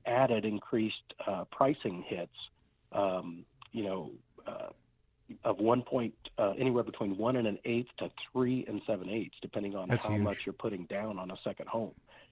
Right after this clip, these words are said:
Speaker 1: And so on a three hundred thousand dollar mortgage, I mean, this could be as much as, you know, forty-eight hundred dollars or so that it's gonna cost extra to purchase a second home right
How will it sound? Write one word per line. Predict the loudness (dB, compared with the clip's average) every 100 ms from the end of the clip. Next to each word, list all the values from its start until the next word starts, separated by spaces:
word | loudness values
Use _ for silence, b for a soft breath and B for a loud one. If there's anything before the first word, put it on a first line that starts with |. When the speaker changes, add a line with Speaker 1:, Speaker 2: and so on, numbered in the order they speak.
| _
Speaker 1:
And | 0 4 4 4
so | 6 6
on | 8 6
a |
three | 6 8
hundred | 8 8
thousand | 8 8 6
dollar | 2 2 -2 -6
mortgage, | 0 6 6 4 -2 -2
I |
mean, | -2 -2
this | -2 -4
could | -4
be | -2
as | -4
much | -4 -6 -6
as, | -8 -8
you | -6
know, | -6
forty-eight | -2 0 0 -2
hundred | -4
dollars | -6 -6 -6 -6 -10
or | -14 -8
so | -8 -6
that | -8 -10
it's | -12 -8
gonna | -8
cost | -4 -2 -2 -4 -12 b b b _
extra | 0 2 0 -2 -2 -2
to | -6
purchase | -4 -4 -4 -6
a | -6
second | -6 -6 -8
home | -6 -4 -4
right | -8